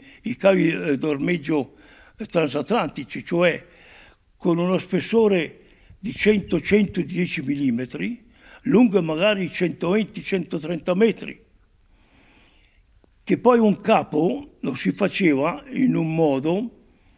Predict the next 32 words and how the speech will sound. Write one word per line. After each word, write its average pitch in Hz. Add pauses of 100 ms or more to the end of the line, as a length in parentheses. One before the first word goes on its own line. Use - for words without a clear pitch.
(460)
che, 160
eh, 240
da, 147
da 160
grosso, 175 (320)
co-, 151
con 143
una 139
certa 156
tecnica, 143 (460)
lo, 311
lo, 156 (760)
eh, 147
eh, 156
diventava 175
molto 170
sottile 196 (340)
con 202
una 175
gassa, 165
noi 185
che 160
diciamo 143
un 160
gassa, 156 (320)
que-, 147
quello 165
che 151
è - (320)
la... 135
la, 135
la, 131